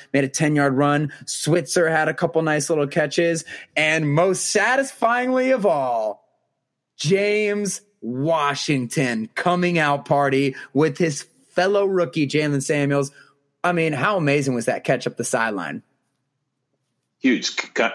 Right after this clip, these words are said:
Speaker 2: comeback catch, exactly what we were hoping he would do when he, uh, demonstrated that in the preseason.
Speaker 1: Totally. And that's what I like about that catch is when we look at players and we try to predict how good are they gonna be or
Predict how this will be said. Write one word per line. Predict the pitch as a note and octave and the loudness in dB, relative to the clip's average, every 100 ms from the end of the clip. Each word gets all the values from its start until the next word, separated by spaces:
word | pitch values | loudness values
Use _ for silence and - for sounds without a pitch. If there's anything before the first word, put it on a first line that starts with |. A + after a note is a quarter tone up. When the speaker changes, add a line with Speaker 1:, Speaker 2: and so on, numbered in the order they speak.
| - | 0
Speaker 2:
comeback | A#2 A2 A#2 - | 0 2 0 0
catch, | B2 G2 - | -2 -2 -6
exactly | - F#2 F2 G#2+ | -4 -2 0 0
what | G#2 - | 0 0
we | G#2+ F#2+ | 0 2
were | G2 F#2 | 0 0
hoping | G#2 G2+ G#2 | -2 -2 0
he | G#2+ | 0
would | G2 F2+ | 0 0
do | G2+ G2+ | 0 2
when | G2 G2 | 0 0
he, | F#2+ F2+ - | 0 -2 -2
uh, | F2 E2+ - | 0 0 0
demonstrated | A2 G2+ - A2+ A2 | -2 0 0 0 2
that | G#2 G2 | 0 0
in | |
the | G#2 | -2
preseason. | - B2+ - G2+ - - _ _ _ - | -2 -2 -2 -4 -8 -12 _ _ _ -18
Speaker 1:
Totally. | - - D3+ D3+ B2+ G#2+ F#2 F2 | -14 -4 0 0 0 -2 -4 -2
And | C3+ D3+ | 0 0
that's | A#3 - | 0 0
what | D4 | 0
I | C#4+ | 2
like | A#3 A3 A3 | 2 0 0
about | F3 F3+ E3+ | 0 0 2
that | F3+ D#3+ - | 0 -2 0
catch | G3 G3+ - | 0 0 0
is | E3 D#3 C#3 - - - - - _ | 0 0 0 -8 -20 -20 -20 -20 _
when | D3 F3 | 0 2
we | F#3+ | 2
look | A3 C#4+ E4 | 2 0 -2
at | A#3 | -2
players | - G3 G3 F#3+ | 0 0 2 0
and | E3+ | -2
we | D#3+ | -4
try | C#3 G3 G3+ | -2 -2 -2
to | |
predict | G3+ F#3+ B2+ D#3+ D#3+ C#3+ - - - | 0 -2 0 0 0 -2 -12 -20 -6
how | F#3+ F#3+ | -2 0
good | C#3 F3 | 2 2
are | F3 | 2
they | D#3+ D3+ | 2 0
gonna | D3+ D3 | 0 0
be | A#2 - D3+ D3+ D3 D3 | -2 0 0 2 2 2
or | C3 C3 B2+ | 2 2 0